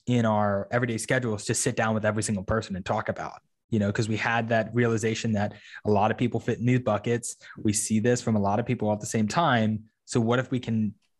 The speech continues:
give them the information all at the same time that they need to hear or that they, that they're searching for and so forth? So I think that's been a big thing. And I think that's been extremely helpful.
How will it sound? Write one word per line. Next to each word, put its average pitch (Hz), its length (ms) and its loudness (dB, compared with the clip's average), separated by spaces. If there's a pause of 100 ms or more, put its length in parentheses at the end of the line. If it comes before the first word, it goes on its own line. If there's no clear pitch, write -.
(140)
give 123 220 2
them 123 200 2
the 113 140 2
information 107 920 -2 (640)
all 113 160 4
at 107 80 -2
the - 80 -4
same 101 260 -2
time 101 540 -4 (220)
that 113 120 2
they 110 120 0
need 110 200 0
to 104 60 -2
hear 110 400 0
or 107 140 -2
that 104 160 -2
they, 104 200 0 (100)
that 107 240 -2
they're 104 300 0
searching 143 500 2
for 95 440 -6 (500)
and 110 160 0
so 107 180 0
forth? 104 300 -4
So 117 280 0 (180)
I 123 100 0
think 180 260 2
that's 120 280 0
been 123 160 2
a 107 40 0
big 104 360 -4
thing. 110 300 0
And 104 80 0
I 104 60 0
think 113 200 -4
that's 110 180 0
been 104 160 -2
extremely 104 400 -2
helpful. 151 680 -2